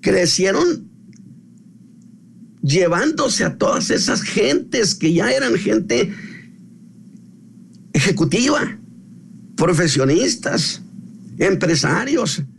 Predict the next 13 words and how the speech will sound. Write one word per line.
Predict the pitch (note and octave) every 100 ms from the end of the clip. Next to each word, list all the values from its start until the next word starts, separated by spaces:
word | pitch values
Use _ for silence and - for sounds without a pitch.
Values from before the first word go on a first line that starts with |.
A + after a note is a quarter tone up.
| - - -
Y | -
entonces | D3 - - F3+
estamos | - - E4+ -
hablando | - F#3 G#3 G#3+ G#3 G3+
que | - C#3+ - C3 -
nacen | D3 D3 A3 - F#3
iglesias | F#3 G3+ F3+ D#3+ C#3 F3+ - - - - - - - - -
que | D#3+
tienen | C3+ F#3 G3 G3+
una | G#3 G3+
gran | F#3+ G3+ G3
capacidad | G#3 - - - D#3 E3 G#3
económica. | F#3+ - D3+ A3 C#4+ A3+ - -